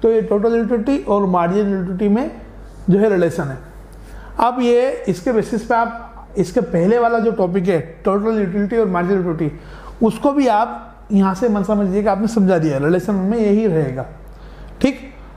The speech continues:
तो law of diminishing marginal utility says that as we increase the consumption of a commodity, marginal utility derived from that particular commodity goes on decreasing। ठीक,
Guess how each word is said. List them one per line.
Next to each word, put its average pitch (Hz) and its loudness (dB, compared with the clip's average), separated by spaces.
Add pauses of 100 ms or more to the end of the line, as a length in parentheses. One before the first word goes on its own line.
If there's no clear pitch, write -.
(180)
तो 190 4
law 226 2
of 185 0
diminishing 214 0
marginal 196 2
utility 190 0
says 208 2
that 180 2 (480)
as 226 2
we 262 0
increase 240 2
the 247 0
consumption 240 -2
of 202 -2
a 170 -4
commodity, 208 2 (560)
marginal 240 2
utility 247 2
derived 208 2
from 226 2
that 233 -2
particular 226 0
commodity 208 2
goes 196 2
on 190 2
decreasing। 202 2 (1120)
ठीक, - -2